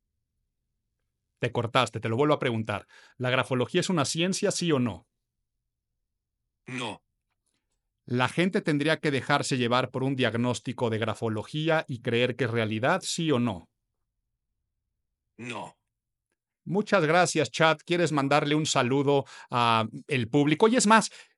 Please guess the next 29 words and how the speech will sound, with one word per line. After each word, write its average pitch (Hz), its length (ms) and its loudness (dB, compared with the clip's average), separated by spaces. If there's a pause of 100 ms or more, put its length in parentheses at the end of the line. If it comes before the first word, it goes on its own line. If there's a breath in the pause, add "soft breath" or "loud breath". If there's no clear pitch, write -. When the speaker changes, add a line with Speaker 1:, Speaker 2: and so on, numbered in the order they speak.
(180)
Speaker 1:
el, 143 280 4
el 143 240 2
tema 226 260 4
de 196 100 4
hoy 170 140 4
se - 100 -2
está 151 180 0
tratando 156 380 2
acerca 147 600 2 (240 soft breath)
del 120 460 2
fetichismo 135 680 -2
simbólico. 147 880 2 (340 soft breath)
¿Hay 240 220 2
algo 202 240 4
relacionado 147 500 2
con 147 120 2
la 120 80 2
grafología 117 640 0
del 156 140 -2
fetichismo 135 520 -4
simbólico? 131 600 0
Y - 20 2
dales 196 280 0
una 190 120 -2
conclusión 120 500 -2
y 143 40 -2
despídete 123 500 -2
de 104 140 -2
ellos. 85 360 -16